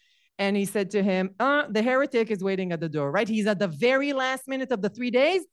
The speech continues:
The guy shows up. I used to say in the ninetieth minute until I realized that Americans have no idea what I'm talking about 'cause you guys don't play soccer. So I don't know what's the equivalent of the very last minute of a football game. What a, what a Hail Mary. I don't know what the, the last minute, right?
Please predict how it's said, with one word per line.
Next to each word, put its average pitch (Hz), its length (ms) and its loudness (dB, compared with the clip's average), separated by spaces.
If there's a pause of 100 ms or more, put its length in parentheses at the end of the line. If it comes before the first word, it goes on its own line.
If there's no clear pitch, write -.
(220)
The 175 100 -4
guy 285 260 0
shows 233 360 -2
up. 160 240 -8 (600)
I - 20 -8
used 240 220 -6
to 247 60 -6
say 214 260 0
in 190 100 2
the 165 80 4
ninetieth 226 540 -2
minute 190 340 0
until 160 300 -4
I 160 60 0
realized 160 500 0
that 151 120 -4
Americans 175 460 -2
have 139 140 -4
no 160 120 0
idea 156 200 -2
what 151 100 -4
I'm 147 80 -10
talking 185 300 -4
about 185 200 0
'cause 139 160 -12
you 156 100 -4
guys 147 180 -4
don't 143 180 -8
play 139 140 -8
soccer. 233 420 -8 (360)
So 147 240 -2
I 151 100 0
don't 160 120 0
know 151 100 0
what's 151 180 -4
the 151 100 -4
equivalent 143 480 -4
of 139 100 -4
the 135 80 -4
very 160 280 0
last 151 340 -4
minute 143 240 -2
of 127 120 -4
a 135 60 -2
football 190 460 0
game. 185 260 0
What 143 140 -6
a, 127 140 -8
what 120 160 -14
a 117 180 -10
Hail 147 220 0
Mary. 143 320 -4
I 131 60 -8
don't 131 100 -12
know 127 80 -12
what 120 160 -16
the, 123 180 -10
the 131 120 -6
last 208 420 -2
minute, 180 280 0
right? 196 220 -4